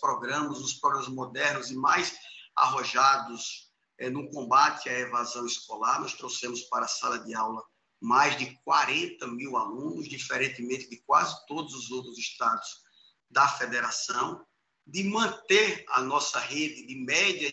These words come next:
e alta complexidade na área da saúde, que nos deu a condição de ser o estado que tivesse o melhor desempenho na pandemia. Isso foi um resultado fundamental. Nós salvamos aqui praticamente trinta mil vidas na pandemia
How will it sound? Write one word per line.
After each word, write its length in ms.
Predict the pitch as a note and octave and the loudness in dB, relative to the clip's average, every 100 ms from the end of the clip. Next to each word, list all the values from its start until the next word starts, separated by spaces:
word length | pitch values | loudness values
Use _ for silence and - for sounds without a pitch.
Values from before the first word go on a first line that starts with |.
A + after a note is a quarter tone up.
| - | -6
e 120 | C3 | -2
alta 320 | C3+ C#3+ C#3 B2+ | 2 2 2 -8
complexidade 1040 | C3+ B2+ C3+ C#3 - - B2 B2+ C#3 B2 | -14 -10 -6 -4 -4 -4 2 4 4 0
na 160 | B2 B2+ | -2 -2
área 200 | B2+ A#2+ | -2 -6
da 120 | A#2+ | -8
saúde, 640 | - A2+ A#2 D3+ D3+ - | -6 -6 -6 -6 -10 -10
que 140 | - B2+ | -12 -8
nos 180 | B2+ | -8
deu 140 | B2 C3 | -4 -4
a 80 | C3 | -4
condição 580 | C3 - - C3 B2+ - _ _ _ _ | -8 -8 -2 -2 -2 -6 _ _ _ _
de 120 | C3 | -4
ser 240 | C3 - C#3+ | 0 0 0
o 80 | B2+ | 0
estado 720 | - - B2+ D3 - B2 B2 | -2 4 6 6 2 -8 -14
que 100 | B2 | -18
tivesse 600 | - A#2+ A#2+ C3 - - | -16 -14 -8 -6 -6 -4
o 40 | |
melhor 400 | B2+ B2+ C#3 F3 | -2 2 4 4
desempenho 720 | E3 C#3+ C3 - C#3 C3+ A#2+ A#2+ _ _ - | 2 -4 -6 -10 -8 -6 -8 -14 _ _ -2
na 180 | C#3+ C#3 | 2 2
pandemia. 680 | C#3 B2+ A#2 A2+ C#3+ F#3 | 0 -4 -6 -6 -6 -4
Isso 220 | E3 - - | -4 -6 -8
foi 80 | |
um 80 | A#2+ | -6
resultado 520 | A#2+ A2+ - - A2 - | -6 -6 -6 -2 -2 -4
fundamental. 680 | - C3 A#2+ G#2+ - A#2 C#3+ | -6 -2 -2 -4 -2 2 2
Nós 160 | C3 A#2+ | 2 0
salvamos 540 | B2 A#2+ B2 C3 B2 | 0 0 -2 -2 -2
aqui 280 | A#2 - B2+ | -4 -4 -10
praticamente 800 | - D3 D#3 C#3+ B2+ C3 C3 - _ _ _ _ | -2 0 0 -2 -2 -2 -6 -14 _ _ _ _
trinta 360 | D#3+ G3+ G3 D#3 | 0 0 2 0
mil 220 | D3 D3 | 2 0
vidas 420 | B2 D3 C#3+ B2 | 0 -2 -2 -2
na 180 | B2+ A#2+ | 0 0
pandemia 800 | C3 B2 A#2 A2+ C3+ F3+ F#3+ | 0 0 0 -2 2 2 2